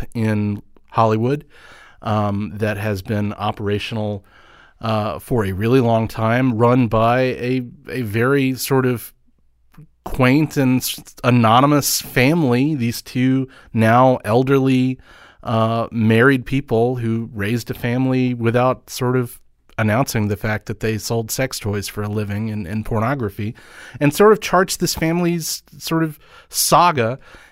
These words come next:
in peddling what, uh, the U S government for a long period of time would have labeled as, as, um, uh, explicit sort of smut, uh, uh,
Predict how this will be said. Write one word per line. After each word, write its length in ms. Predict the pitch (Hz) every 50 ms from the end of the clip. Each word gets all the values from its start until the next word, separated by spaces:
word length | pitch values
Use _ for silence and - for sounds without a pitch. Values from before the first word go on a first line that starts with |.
| _ _
in 220 | - 123 120 123 120
peddling 580 | - - 135 135 139 135 131 127 127 123 123
what, 260 | 117 123 120 123 123 - - 95
uh, 300 | 110 120 127 123 117 107
the 180 | 110 104 113 117
U 180 | 123 123 123
S 140 | 113 104 -
government 460 | - 127 131 131 127 113 110 110 107
for 200 | - - 113 104
a 80 | 107 104
long 340 | 95 90 95 117 123 120 107
period 260 | - - 107 104 104
of 80 | 104 -
time 320 | - - 110 104 110 110
would 80 | 107 104
have 100 | 104 107
labeled 300 | 101 101 104 117 127 117
as, 280 | 120 127 131 131 123 -
as, 440 | - - 127 131 131 127 123 120 135
um, 380 | 131 131 131 131 131 135 135 - - - - - - - _ _ _
uh, 200 | - 123 123 107 71
explicit 760 | 110 120 - - - - 120 127 139 - - 135 135 -
sort 220 | - - 131 131 135
of 120 | 131 -
smut, 560 | - - - - 120 120 147 170 - - - -
uh, 60 | - 110 110 101 - - 57 57 - 64 62 52 50 50 50 50 - _ _ _ - _ _ -
uh, 100 | - 95